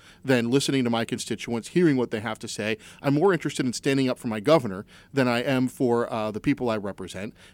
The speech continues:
And, and that's what was reflected in their votes. And Chuck, f-, one, one more point. Very, very interesting coming out of working in, in Washington, D C recently for a Republican member of Congress. Uh, if, if, if, if House Democrats were covered in the press the same way that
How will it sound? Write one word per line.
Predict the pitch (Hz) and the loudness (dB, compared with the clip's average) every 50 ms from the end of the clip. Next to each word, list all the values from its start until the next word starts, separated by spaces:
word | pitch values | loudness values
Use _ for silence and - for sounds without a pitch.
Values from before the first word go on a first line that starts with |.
| _ | _
And, | - 139 131 131 - | -2 0 0 0 0
and | 147 135 127 | 0 0 2
that's | 131 135 143 - - | 0 0 -2 -2 -2
what | 143 131 | -2 -2
was | 127 117 | -2 -2
reflected | 117 - - 131 117 110 123 | -4 -2 -2 -4 -2 -2 -4
in | 113 | -4
their | 110 104 | -2 -2
votes. | 135 135 113 - | -2 -2 -2 -4
And | 135 127 | -2 -2
Chuck, | 175 156 | -2 -4
f-, | - - | -4 -6
one, | - - 175 165 165 151 | -12 -6 -4 -4 -4 -2
one | 156 165 160 165 | -2 -4 -2 -2
more | 147 113 | -4 -4
point. | - - 202 165 117 101 - - - - - _ | -2 -2 0 0 0 -2 -6 -14 -20 -20 -18 _
Very, | - 170 214 240 196 - | 4 6 6 6 4 -2
very | - 180 160 180 196 208 185 | -6 0 2 4 6 6 6
interesting | 165 156 - 165 - - 131 | 4 2 -2 -4 -4 -4 -4
coming | - 147 139 131 127 | -2 -2 0 0 2
out | 123 123 | 2 0
of | 120 110 117 | 0 -2 -2
working | 127 120 113 - 123 117 | -4 -6 -4 -4 -4 -4
in, | 117 113 107 107 107 | -4 -4 -6 -6 -6
in | - 117 | -6 -4
Washington, | 117 113 117 110 - - 117 98 | -2 -2 -4 -4 -4 -8 -8 -8
D | 110 107 104 | -8 -8 -8
C | - - 131 117 | -6 -6 -6 -6
recently | 107 101 104 101 - - 85 104 104 104 - - - - - - | -6 -8 -8 -10 -12 -12 -10 -10 -10 -10 -12 -14 -20 -20 -20 -8
for | - - 139 120 120 127 | -2 2 2 4 4 2
a | 120 123 117 113 113 110 | 2 0 0 0 -2 -4
Republican | 120 123 113 - 143 123 123 117 - 120 110 | -6 -8 -2 0 0 0 0 -2 -2 -2 -2
member | 110 107 104 101 98 | -2 -4 -4 -6 -8
of | 92 - | -8 -4
Congress. | - 147 147 151 147 110 110 98 - - - - - - - - _ - | 0 2 2 2 2 0 -2 -6 -8 -10 -12 -14 -20 -20 -20 -18 _ 0
Uh, | 143 123 120 120 123 - | 2 2 2 2 0 -2
if, | 160 135 - - - | -2 -2 -4 -6 -8
if, | - 151 - - - - - - | -8 -8 -8 -8 -14 -20 -14 -8
if, | 160 143 - - - - | -8 -8 -8 -8 -8 -8
if | 151 - | -8 -6
House | - - 190 226 - | 0 0 0 0 0
Democrats | - - 127 127 139 - - 160 156 160 - - - - - - - _ _ | 0 0 0 0 -2 -2 0 0 0 0 0 -4 -10 -10 -14 -20 -20 _ _
were | 139 123 | -2 -2
covered | - - 147 131 143 135 | 0 0 0 2 2 0
in | 127 | 0
the | 127 110 | -2 -4
press | - - 120 127 135 - | -6 -6 -6 -4 -4 -6
the | - 131 | -10 -10
same | 113 - - 131 127 | -8 -4 -2 -2 0
way | 127 120 123 120 123 123 | 0 0 2 2 2 2
that | 113 117 110 | 0 0 -2